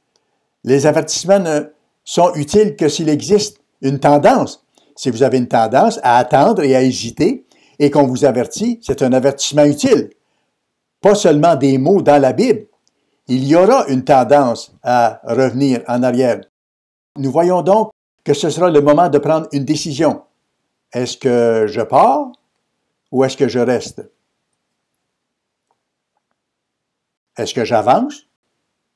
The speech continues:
ou si je reste en arrière ? En gardant cela à l'esprit, considérez qu'il est question de fuite. Nous savons que dans Apocalypse trois,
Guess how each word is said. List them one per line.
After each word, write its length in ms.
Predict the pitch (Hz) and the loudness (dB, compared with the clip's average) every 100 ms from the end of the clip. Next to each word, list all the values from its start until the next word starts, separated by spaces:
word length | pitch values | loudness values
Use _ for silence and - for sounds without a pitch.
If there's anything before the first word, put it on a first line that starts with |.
| _ _ _ _ _ - | _ _ _ _ _ -4
ou 480 | 160 175 175 - - | 0 0 -2 -8 -18
si 440 | - - 156 160 - | -12 -6 -6 -8 -6
je 120 | 127 | -2
reste 300 | 127 139 - | 0 0 0
en 120 | 123 | 0
arrière ? 420 | 123 123 120 95 - _ _ _ _ _ _ _ _ _ _ _ _ _ _ _ _ | 2 2 0 -2 -8 _ _ _ _ _ _ _ _ _ _ _ _ _ _ _ _
En 160 | 131 139 | 0 4
gardant 380 | 180 180 254 247 | 4 4 0 0
cela 200 | 214 170 | 2 2
à 40 | |
l'esprit, 480 | 127 - 147 233 180 _ _ _ | 2 -2 -4 -4 -8 _ _ _
considérez 880 | 165 226 226 202 202 202 226 233 - _ _ _ _ _ _ _ _ _ _ _ _ | -2 0 0 2 4 4 2 -2 -10 _ _ _ _ _ _ _ _ _ _ _ _
qu'il 180 | 147 156 | -4 -2
est 100 | 160 | 0
question 400 | 170 147 196 180 | -2 0 0 2
de 120 | 143 | 0
fuite. 420 | - 208 214 - - _ _ _ _ _ _ _ _ _ 104 | 0 -2 -2 -2 -18 _ _ _ _ _ _ _ _ _ -16
Nous 120 | 110 | -8
savons 440 | - 120 120 117 | -2 0 2 2
que 80 | 147 | 2
dans 140 | 127 123 | 2 2
Apocalypse 640 | 117 127 123 117 - - | 0 -2 -2 -2 -6 -14
trois, 460 | - 110 101 139 | -8 -4 -2 -2